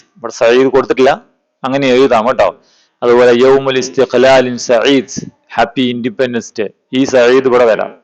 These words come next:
കേട്ടോ. യൗമു ഇസ്തിഖ്ലാലിൻ സഈദ്, ഹാപ്പി ഇൻഡിപെൻഡൻസ് ഡേ.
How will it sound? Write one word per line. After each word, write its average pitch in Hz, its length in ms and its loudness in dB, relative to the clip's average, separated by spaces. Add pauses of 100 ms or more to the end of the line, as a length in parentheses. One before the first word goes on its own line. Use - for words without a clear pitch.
(800)
കേട്ടോ. 123 400 -2 (1000)
യൗമു 139 320 2
ഇസ്തിഖ്ലാലിൻ 135 760 0
സഈദ്, 120 460 0
ഹാപ്പി 139 640 -4
ഇൻഡിപെൻഡൻസ് 127 760 -6
ഡേ. 98 180 -2